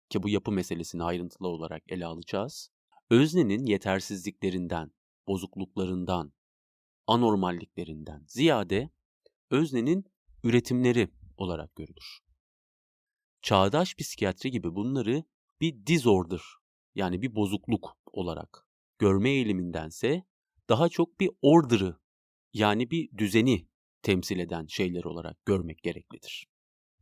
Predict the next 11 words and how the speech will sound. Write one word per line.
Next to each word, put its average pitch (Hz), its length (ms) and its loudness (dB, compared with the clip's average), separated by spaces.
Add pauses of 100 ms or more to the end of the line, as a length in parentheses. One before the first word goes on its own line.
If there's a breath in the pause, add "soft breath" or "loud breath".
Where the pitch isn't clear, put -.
(380)
Psikanalizde 147 800 -2 (300)
psikiyatrinin 131 880 0
ve 101 120 0
psikolojinin 104 800 -4
semptom 110 500 -2
odaklı 87 380 -4
yaklaşımından 107 840 -4 (100)
daha 147 180 4
farklı 123 380 -4
bir 156 200 0
yaklaşım 110 520 0